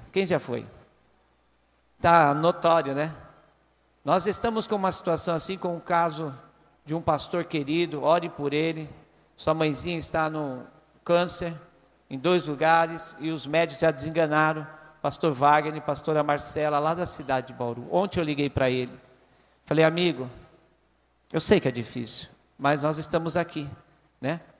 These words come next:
E o rei Joás, ele, ele falou, "Ó, meu, esse profeta aí já tá no fim."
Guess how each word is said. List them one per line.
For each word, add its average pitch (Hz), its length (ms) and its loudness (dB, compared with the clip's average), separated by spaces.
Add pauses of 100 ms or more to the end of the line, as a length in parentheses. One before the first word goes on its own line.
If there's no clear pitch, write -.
(1000)
E 254 140 4
o 277 100 8
rei 269 220 8
Joás, 220 440 6
ele, 262 340 -4 (180)
ele 208 120 -4
falou, 269 220 6
"Ó, 180 240 8 (1200)
meu, 247 320 6 (1200)
esse - 160 -8
profeta 233 540 0
aí 233 400 -2 (480)
já 214 180 0
tá 208 160 2
no 240 140 -4
fim." 277 420 -6